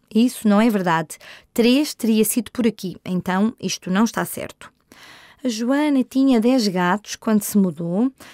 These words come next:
e depois de se mudar ela adotou um gato a cada dois dias. Bom, isso seria meio gato por dia e sabemos que não é esse o caso. Ela adotou dois gatos por dia.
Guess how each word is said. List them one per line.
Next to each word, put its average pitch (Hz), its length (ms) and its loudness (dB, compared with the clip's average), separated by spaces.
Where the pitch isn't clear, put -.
e 214 120 0
depois 311 420 -2
de - 100 -8
se - 160 -2
mudar 269 440 2
ela 254 180 2
adotou 233 400 0
um 285 220 4
gato 226 440 2
a 208 40 -8
cada 247 320 0
dois 185 260 -2
dias. 175 420 -4
Bom, 208 260 4
isso 285 300 0
seria 262 300 4
meio 247 360 6
gato 214 420 0
por 226 180 -2
dia 190 420 0
e 220 60 2
sabemos 220 440 2
que - 120 0
não 202 180 6
é 196 80 4
esse 190 260 -2
o 208 40 -6
caso. 170 320 -2
Ela 202 200 4
adotou 254 560 0
dois 240 440 2
gatos 185 440 -2
por 240 220 -4
dia. 175 380 -4